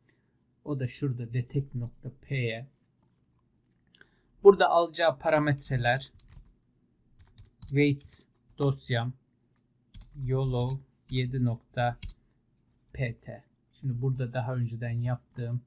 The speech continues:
e, şeyleri de sileyim. Bakın bu inference içerisinde kendi gelen resimleri var. Bu runs'ta da detect işlemleri var. Bun-,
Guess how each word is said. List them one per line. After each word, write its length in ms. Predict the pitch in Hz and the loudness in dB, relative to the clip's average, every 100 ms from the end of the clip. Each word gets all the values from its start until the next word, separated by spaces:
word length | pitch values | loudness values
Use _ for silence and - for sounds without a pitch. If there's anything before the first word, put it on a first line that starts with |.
| _ _ _ _ _ _ _ _ _ | _ _ _ _ _ _ _ _ _
e, 340 | 117 113 - | -16 -16 -14
şeyleri 520 | 135 - 127 117 113 113 | -10 -6 -6 -6 -8 -10
de 100 | 117 | -14
sileyim. 580 | - - 127 117 117 - _ - - - _ _ _ _ _ _ _ | -16 -8 -6 -4 -4 -6 _ -20 -20 -20 _ _ _ _ _ _ _
Bakın 280 | 135 - 135 | -8 -2 -2
bu 100 | 143 | 0
inference 460 | 151 139 139 135 - | 0 0 2 2 2
içerisinde 720 | - - 143 123 135 120 127 - | -6 -4 -2 -2 -2 -2 -4 -4
kendi 320 | 135 131 123 | -2 0 -2
gelen 340 | 131 123 117 | -4 -4 -4
resimleri 580 | 120 120 - 123 117 110 | -4 -6 -2 -2 -2 -4
var. 240 | 123 156 - _ _ _ _ _ _ | -6 -6 -10 _ _ _ _ _ _
Bu 100 | 151 | -4
runs'ta 460 | 143 143 - 147 123 | -2 0 -2 -4 -2
da 200 | 143 - _ _ _ _ _ _ _ - | -4 -4 _ _ _ _ _ _ _ -6
detect 380 | 139 - 139 147 | -4 -4 -6 -8
işlemleri 600 | - - 113 104 104 127 | -12 -10 -10 -10 -10 -6
var. 260 | 160 131 | -4 0
Bun-, 200 | 135 131 | 0 0